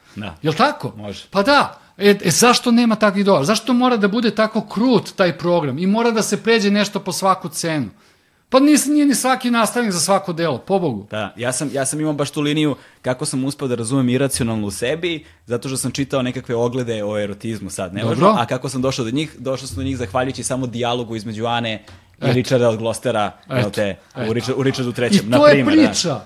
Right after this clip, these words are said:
Speaker 2: i to je priča.
Speaker 1: Da.
Speaker 2: I tako kad izađeš pred decu,
Speaker 1: Da.
Speaker 2: pred, pred mlade ljude, ti ih imaš.
Speaker 1: Evo, ba-, evo, recimo, baš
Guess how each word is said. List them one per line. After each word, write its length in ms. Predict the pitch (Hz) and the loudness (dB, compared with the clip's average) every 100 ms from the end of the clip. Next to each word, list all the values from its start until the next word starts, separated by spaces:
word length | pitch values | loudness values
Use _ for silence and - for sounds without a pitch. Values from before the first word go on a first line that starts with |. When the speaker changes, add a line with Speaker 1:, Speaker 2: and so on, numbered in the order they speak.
| - | -10
Speaker 2:
i 80 | 165 | -10
to 280 | - 254 262 | -2 4 6
je 60 | - | 4
priča. 420 | 262 262 110 127 | 2 2 4 4
Speaker 1:
Da. 100 | 139 | 4
Speaker 2:
I 160 | 143 - | 0 0
tako 380 | 233 240 277 | 2 2 -2
kad 180 | - 202 | -2 0
izađeš 420 | 208 214 208 170 | 0 -2 -4 -6
pred 180 | - 156 | -8 -6
decu, 460 | 131 131 - 254 254 _ _ - | -4 -6 -6 -10 -10 _ _ -20
Speaker 1:
Da. 140 | 85 _ _ _ - | -20 _ _ _ -4
Speaker 2:
pred, 240 | 156 - | -4 -4
pred 280 | _ 135 135 | _ -2 2
mlade 340 | 156 190 185 | 4 4 4
ljude, 460 | 156 185 233 208 - - | 2 2 2 0 -2 -12
ti 160 | - 247 | -4 -2
ih 200 | - - | -2 -2
imaš. 500 | 220 220 131 - - _ - | 0 0 -2 -4 -8 _ -6
Speaker 1:
Evo, 180 | 117 107 | -4 2
ba-, 180 | 127 | 2
evo, 220 | 135 139 143 | 2 2 2
recimo, 300 | 139 165 123 | 0 -2 -2
baš 220 | 139 | -4